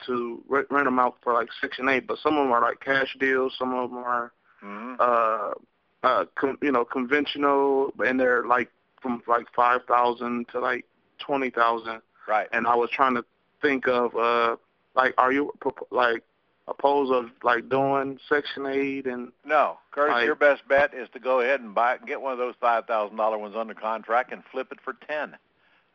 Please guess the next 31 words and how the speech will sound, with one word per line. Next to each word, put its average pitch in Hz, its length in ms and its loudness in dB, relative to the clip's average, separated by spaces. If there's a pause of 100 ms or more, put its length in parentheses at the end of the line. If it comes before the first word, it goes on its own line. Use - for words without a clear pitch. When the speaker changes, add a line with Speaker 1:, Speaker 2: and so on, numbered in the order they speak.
(260)
Speaker 2:
Get 117 160 -14
some 123 100 -10
money 135 140 -6
in 120 60 -14
your 98 80 -16
pocket. 80 320 -8 (960)
The 92 60 -10
last 127 300 2
thing 123 180 -6
you 117 140 -12
need 104 220 -10
is 90 120 -10
a 92 60 -12
tenant, 98 400 -12 (840)
Section 120 320 -4
eight 123 260 -6
or 113 120 -6
not. 120 300 -6 (800)
You 104 80 -18
need 117 240 -14
cash. 131 340 -2 (300)
Am 90 80 -16
I 95 60 -4
right? 120 260 -2 (1900)
Speaker 1:
Right. 143 400 2 (160)
Speaker 2:
Oh, 95 80 -12
well. 113 260 -12 (180)
Speaker 1:
But, 131 280 0 (340)
um, 127 400 0 (100)
th-, 139 140 0
the, 156 300 0